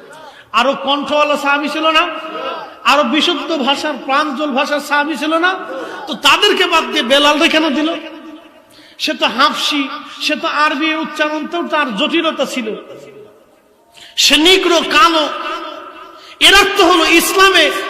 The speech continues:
চেহারার কোনো ফাংশন না, ইসলামে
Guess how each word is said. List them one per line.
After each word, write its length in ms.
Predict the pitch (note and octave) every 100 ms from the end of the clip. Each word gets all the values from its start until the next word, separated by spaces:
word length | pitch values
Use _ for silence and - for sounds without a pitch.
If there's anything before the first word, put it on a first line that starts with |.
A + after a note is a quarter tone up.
| -
চেহারার 400 | F4+ F4+ F#4+ G4 -
কোনো 280 | F#4+ F4+ E4 F#4+ F4+ - F4 -
ফাংশন 360 | F4 D4 E4
না, 140 | A#3+ F3+ - - E4 C#4+
ইসলামে 560 | D#4+ - F4+ F4+ E4